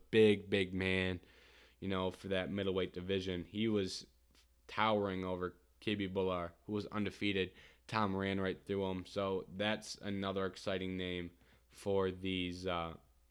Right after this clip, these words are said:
for that division. And then you had fun fights, um,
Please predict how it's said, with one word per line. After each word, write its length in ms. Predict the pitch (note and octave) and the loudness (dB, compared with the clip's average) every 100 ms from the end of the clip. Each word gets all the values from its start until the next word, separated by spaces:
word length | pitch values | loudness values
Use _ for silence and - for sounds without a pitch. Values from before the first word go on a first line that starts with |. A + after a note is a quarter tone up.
| _ _ - | _ _ -6
for 120 | G2+ | 0
that 180 | G2 E2+ | 0 -2
division. 480 | F2 F#2 F2+ F2 E2 _ _ _ _ _ _ - _ _ _ _ _ _ _ _ _ _ - - | -2 -2 -2 -6 -10 _ _ _ _ _ _ -20 _ _ _ _ _ _ _ _ _ _ -20 -8
And 160 | G2 | -4
then 280 | F#2+ F#2 F#2 | -2 -2 0
you 100 | F#2+ | -2
had 440 | F2+ F#2+ F#2+ F#2 F#2 - - | -2 -2 0 -2 -6 -20 -20
fun 320 | - B2 B2 | -4 -2 0
fights, 540 | - G#2+ G2 - - - - _ _ _ _ _ A2 | 2 0 0 -6 -12 -16 -20 _ _ _ _ _ -2
um, 560 | G#2 F#2+ F#2 F2 E2+ | 0 2 0 -4 -8